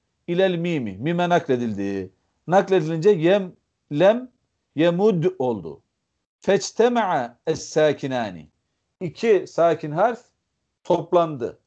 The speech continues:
Sümme. Sonra idgam yapmak için ikinci dalı biz harekeleyeceğiz. Peki harekeleyeceğiz de dammeyle mi harekeleyeceğiz? Fethayla mı harekeleyeceğiz?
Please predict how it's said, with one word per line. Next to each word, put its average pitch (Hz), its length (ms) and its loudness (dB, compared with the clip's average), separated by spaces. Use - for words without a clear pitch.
Sümme. 185 680 -6
Sonra 175 680 -2
idgam 175 400 -2
yapmak 185 400 0
için 233 360 -12
ikinci 220 480 -6
dalı 214 280 6
biz 190 160 -8
harekeleyeceğiz. 165 800 -2
Peki 151 520 -2
harekeleyeceğiz 180 840 -2
de 95 240 -8
dammeyle 131 520 0
mi 202 100 -6
harekeleyeceğiz? 226 840 -4
Fethayla 131 560 0
mı 202 80 -2
harekeleyeceğiz? 214 880 -2